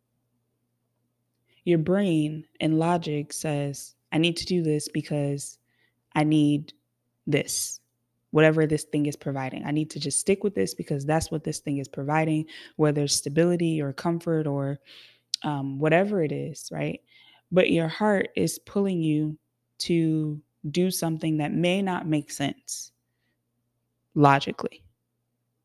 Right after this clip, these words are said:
Your heart is pulling you to do something that people may judge you for,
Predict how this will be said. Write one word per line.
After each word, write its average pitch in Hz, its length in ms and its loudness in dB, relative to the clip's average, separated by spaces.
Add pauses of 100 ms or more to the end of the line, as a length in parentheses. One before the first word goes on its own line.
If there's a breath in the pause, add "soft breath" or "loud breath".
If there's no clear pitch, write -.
(560)
Your 160 140 4
heart 180 300 4
is 165 140 0
pulling 160 360 -2
you 151 180 -2
to 151 120 -12
do 147 160 -2
something 143 600 -8 (540 soft breath)
that 143 420 -2 (800)
people 156 260 2
may 151 180 -2
judge 147 280 -2
you 156 80 -2
for, 156 460 -4